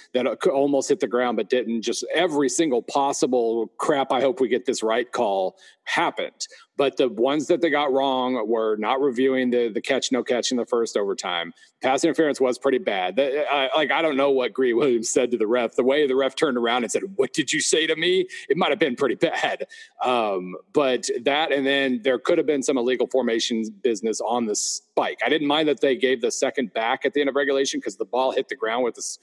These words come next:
where there was still set a second left on the clock, so that's fine. But if they were in illegal formation, obviously that's the end of the game. So other than that, I think it was just all bang, bang calls that could have gone either way. And really, most of them were probably right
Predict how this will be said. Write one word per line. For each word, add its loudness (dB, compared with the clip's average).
where 0
there 0
was -2
still 0
set 0
a -2
second -2
left -4
on -4
the -4
clock, -2
so -6
that's -4
fine. -2
But 0
if -2
they 4
were 2
in -2
illegal 0
formation, 0
obviously -6
that's -6
the -4
end -10
of -14
the -16
game. -10
So -2
other 2
than 0
that, 2
I 0
think 2
it 2
was -2
just -2
all 2
bang, 0
bang 0
calls 0
that 0
could 0
have 0
gone 0
either 0
way. 0
And -6
really, 2
most 0
of -2
them 0
were -4
probably -2
right -2